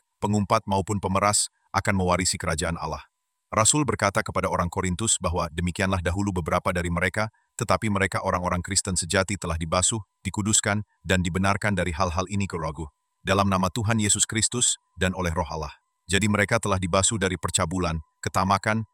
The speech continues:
penyembahan berhala, kemabukan, umpatan dan pemerasan mereka, dan dibenarkan dalam nama Yesus,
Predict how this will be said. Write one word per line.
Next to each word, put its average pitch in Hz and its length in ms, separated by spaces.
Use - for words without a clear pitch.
penyembahan 95 460
berhala, 95 420
kemabukan, 101 600
umpatan 110 500
dan 95 160
pemerasan 92 480
mereka, 92 400
dan 98 160
dibenarkan 107 560
dalam 90 240
nama 82 160
Yesus, - 480